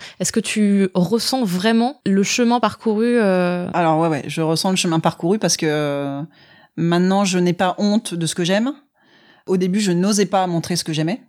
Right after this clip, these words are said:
Speaker 1: Déjà, t'aimes des trucs, ce qui était pas forcément
Speaker 2: Voilà.
Speaker 1: évident au début.
Speaker 2: Voilà, voilà. Ouais, au début, je savais pas. Moi, pour moi, c'était, euh, euh, bon,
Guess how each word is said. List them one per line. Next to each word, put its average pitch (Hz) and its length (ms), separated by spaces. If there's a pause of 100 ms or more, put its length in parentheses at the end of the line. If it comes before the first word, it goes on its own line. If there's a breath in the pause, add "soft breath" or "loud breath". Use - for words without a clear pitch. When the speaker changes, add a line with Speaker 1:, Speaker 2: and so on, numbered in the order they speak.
Speaker 1:
Déjà, 180 200
t'aimes 175 180
des 175 120
trucs, - 440
ce - 100
qui - 60
était 196 180
pas 214 140
forcément 233 400
Speaker 2:
Voilà. 226 240
Speaker 1:
évident 233 160
au 220 60
début. 214 220
Speaker 2:
Voilà, - 180
voilà. 175 400
Ouais, 165 120
au 147 120
début, 151 220
je 180 100
savais 143 280
pas. 151 180
Moi, 143 120
pour 139 100
moi, 156 120
c'était, - 300
euh, - 140 (1160 loud breath)
euh, 139 40 (380)
bon, 143 160